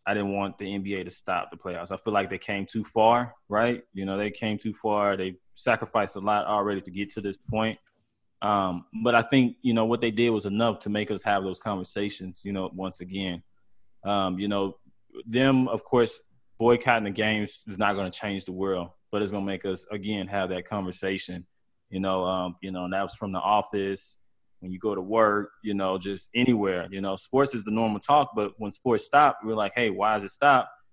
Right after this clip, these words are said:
And you have that conversation, what's going on in the world.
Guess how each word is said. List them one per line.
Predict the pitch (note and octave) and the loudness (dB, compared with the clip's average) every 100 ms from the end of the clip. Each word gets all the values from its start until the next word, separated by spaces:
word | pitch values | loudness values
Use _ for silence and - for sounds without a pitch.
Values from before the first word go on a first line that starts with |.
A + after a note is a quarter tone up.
| - | -6
And | G#2+ | -2
you | A2+ | 2
have | A2+ G#2 | 2 2
that | G2+ | -2
conversation, | A#2+ A2 - B2+ B2+ - F#2 F2 _ _ _ _ | -4 -4 -4 -2 -2 -4 -8 -10 _ _ _ _
what's | F#2+ G#2+ G#2 | -6 -2 -2
going | G#2 G#2+ G2+ | 0 0 0
on | G2 F#2+ | -2 -4
in | |
the | F2+ | -6
world. | F2+ G#2 G2 F2+ | -2 0 0 -2